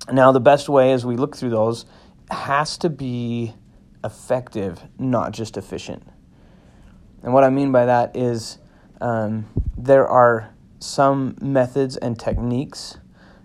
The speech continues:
and tools that are extremely efficient, um, but maybe not as effective for the long term. Uh, we're not just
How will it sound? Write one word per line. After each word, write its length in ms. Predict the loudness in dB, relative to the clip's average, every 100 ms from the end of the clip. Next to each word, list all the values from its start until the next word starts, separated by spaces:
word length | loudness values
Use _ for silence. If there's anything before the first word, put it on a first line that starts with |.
| _
and 140 | -8 -6
tools 520 | 0 2 2 0 -4 -8
that 180 | -2
are 180 | 0 -2
extremely 1200 | -6 -10 -14 -16 -16 -10 -6 -2 -2 -2 -2 -4 -6
efficient, 580 | -6 -12 -12 -14 -16 -20 _ -20 -20 -20 -8
um, 680 | -4 -2 -4 -6 -10 -18 -18 -20 -20 _ -20 -20 _ -10
but 120 | -6
maybe 340 | 0 0 0
not 220 | 0 2
as 100 | 0
effective 540 | -2 -6 -8 -6 -10 -10
for 140 | -8
the 80 | -8
long 320 | -6 -6 -8
term. 320 | -12 -12 -14 -18 -20 -20 -20 _ _ -6
Uh, 60 | -2
we're 140 | 2
not 160 | 2 0
just 180 | -8